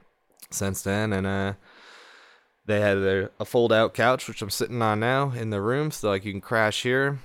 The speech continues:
I got a shower, which is the first shower in a few days or so. That was good. And they split at, like, six in the morning. And they're like, "Yeah,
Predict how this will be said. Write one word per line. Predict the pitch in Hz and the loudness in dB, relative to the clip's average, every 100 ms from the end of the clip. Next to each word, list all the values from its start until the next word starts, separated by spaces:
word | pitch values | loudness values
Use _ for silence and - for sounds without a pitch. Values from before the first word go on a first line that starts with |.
| - | -6
I | 110 | -4
got | 101 87 | -2 -2
a | |
shower, | - 117 127 131 | 2 4 4 4
which | 135 - | 0 -6
is | 117 | -12
the | - | -8
first | 131 127 | -6 -4
shower | - 123 131 131 | -2 0 2 0
in | 127 | -2
a | 123 123 120 127 113 - - | -2 -2 -2 -6 -10 -16 -16
few | - 127 127 | -12 -6 -2
days | 127 139 123 | 0 -2 -4
or | |
so. | 123 127 135 143 143 | -4 -2 0 -2 -2
That | 117 | -2
was | 117 117 | -4 -4
good. | 117 135 139 135 - - - - _ _ - | -2 0 0 -4 -14 -20 -20 -20 _ _ -6
And | 101 104 101 101 101 98 90 | -2 0 0 0 -2 -2 0
they | 107 131 131 | 2 2 0
split | - - - 127 147 - | -2 -4 -2 0 -2 -4
at, | 110 101 104 | -4 -4 -4
like, | 101 | -4
six | - 123 120 131 | -4 -4 -4 -4
in | |
the | 117 | -6
morning. | 127 147 - - - - - | -4 -4 -6 -12 -20 -18 -12
And | 101 | -8
they're | 101 | -4
like, | 98 98 | -4 -4
"Yeah, | 113 | -4